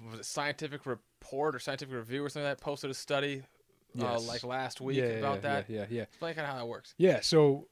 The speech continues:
Speaker 2: I, so that's the, I think that's the, the way to think about it is it's like a, it's a tug of war, right? In, in between humans and infectious disease, right? Viruses, bacteria. We've been living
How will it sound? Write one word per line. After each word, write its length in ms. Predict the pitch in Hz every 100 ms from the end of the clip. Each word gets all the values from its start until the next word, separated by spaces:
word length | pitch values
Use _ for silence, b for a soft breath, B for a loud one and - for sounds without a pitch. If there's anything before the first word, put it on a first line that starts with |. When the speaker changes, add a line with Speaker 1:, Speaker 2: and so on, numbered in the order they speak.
| -
Speaker 2:
I, 120 | 131 - _ _
so 160 | - 151
that's 180 | 156 -
the, 180 | 131 123 151
I 120 | 151
think 160 | 156
that's 300 | 151 151 -
the, 440 | 143 135 127 120 131 - _ _ _
the 80 | -
way 140 | 143 180
to 60 |
think 160 | 165 156
about 200 | 143 131
it 40 |
is 100 | 123
it's 180 | 123 -
like 200 | 127 117
a, 260 | 113 110 107
it's 140 | 131
a 40 | 123
tug 240 | - 147
of 40 | 135
war, 280 | 120 113 104
right? 320 | 107 113 113
In, 220 | 127 131
in 340 | 131 127 120 104 - 131
between 360 | 120 - 123 113
humans 600 | 147 160 156 147 139 - - _ -
and 680 | 127 120 117 113 113 107 - _
infectious 580 | - 117 - 127 - 117
disease, 480 | 117 107 107 92 95
right? 240 | 107 107 -
Viruses, 480 | 117 120 117 117 107
bacteria. 640 | 107 104 - 117 113 110 b b b -
We've 200 | 139 156
been 300 | 151 147 135
living 440 | 147 143 139 135